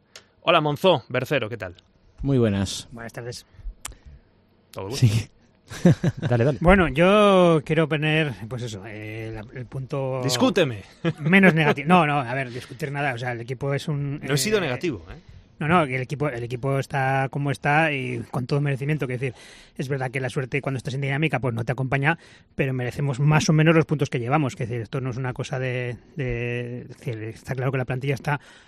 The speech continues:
Speaker 3: eh, mal confeccionada. El director deportivo tiene muchísima responsabilidad aquí, que muchas veces la gente habla de, de, de, de los directivos y, y son los que han pu-, <laughs> le dicen el límite al, al director deportivo, pero el director,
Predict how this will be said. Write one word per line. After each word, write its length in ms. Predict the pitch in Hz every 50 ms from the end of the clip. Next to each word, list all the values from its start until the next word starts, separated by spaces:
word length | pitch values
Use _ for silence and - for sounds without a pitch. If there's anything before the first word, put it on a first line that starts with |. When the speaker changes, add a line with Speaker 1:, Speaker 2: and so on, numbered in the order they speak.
| _ _ -
Speaker 3:
eh, 380 | 156 135 135 127 127 127 127 127
mal 160 | 151 156 -
confeccionada. 640 | 160 123 156 147 117 147 151 156 165 180 196 208 214
El 100 | 165 135
director 260 | 131 127 123 113 135
deportivo 420 | 135 - - 143 127 113 147 131 120
tiene 160 | 147 120 117
muchísima 480 | 127 131 139 - - 147 160 156 156
responsabilidad 540 | 143 - - 156 135 143 139 143 139 139 131
aquí, 260 | 131 120 143 185 -
que 160 | - - 117 107
muchas 220 | 117 123 117 135
veces 280 | 135 131 113 131 - - _ - - - - - - _ _
la 80 | 147
gente 280 | - - 131 - 135 131
habla 200 | 131 131 131 127
de, 360 | 135 135 135 131 123 131 131 117
de, 340 | 135 135 127 127 127 131
de, 420 | 127 127 127 123 117 117 120 120 117
de 300 | 113 120 123 123 120 123
los 100 | 123 120
directivos 480 | 131 135 131 117 - 160 160 143 -
y, 180 | 113 107 113 110
y 260 | 107 - - 131 120
son 120 | - - 139
los 100 | 139 -
que 80 | - 156
han 120 | 135 127
pu-, 160 | 123 - - -
<laughs> 80 | 185
le 100 | 151 147
dicen 180 | 151 147 160 156
el 100 | 143 151
límite 320 | 147 147 147 139 151 147
al, 220 | 139 143 139 143 -
al 340 | 151 143 143 143 143 143 127 - - - - - _ _
director 240 | 170 160 131 160 143
deportivo, 320 | 147 131 147 131 160 165
pero 120 | 143 160 143
el 60 | 131
director, 240 | 123 - 139 143 135